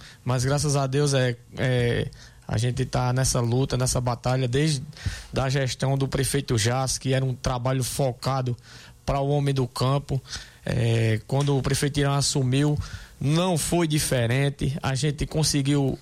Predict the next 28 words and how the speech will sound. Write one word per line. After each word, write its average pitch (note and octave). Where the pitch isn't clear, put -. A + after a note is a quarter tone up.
aumentar C#3
mais E3
ainda D3
o C#3
atendimento C3+
ao, C3
ao C3+
homem C3+
do B2
campo, C3+
com C3
assistência B2+
técnica, B2
com C3+
abastecimento C3+
de A2+
água, A#2
seja D3+
com C#3
corte C3+
de B2+
terra, B2+
da E3
melhor G3
forma E3
possível, C3+
para C#3
não F#3+